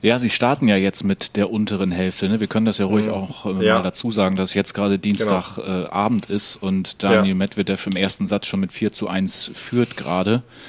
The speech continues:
Speaker 2: Mhm.
Speaker 1: Ähm, ja, der ist ja sowas von souverän da durchmarschiert. Bislang hat noch keinen Satz verloren. Ähm, m-, man sagt auch so, wenn man mal so ein bisschen so die Presse liest, dass er das vielleicht auch so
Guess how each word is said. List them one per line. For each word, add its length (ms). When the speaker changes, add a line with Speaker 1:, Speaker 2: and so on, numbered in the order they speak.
Speaker 2:
Mhm. 200
Speaker 1:
Ähm, 760
ja, 260
der 160
ist 180
ja 100
sowas 520
von 160
souverän 420
da 120
durchmarschiert. 600
Bislang 340
hat 120
noch 120
keinen 220
Satz 220
verloren. 680
Ähm, 520
m-, 480
man 300
sagt 420
auch 200
so, 200
wenn 100
man 100
mal 80
so 80
ein 40
bisschen 280
so 100
die 100
Presse 380
liest, 340
dass 120
er 100
das 140
vielleicht 320
auch 160
so 400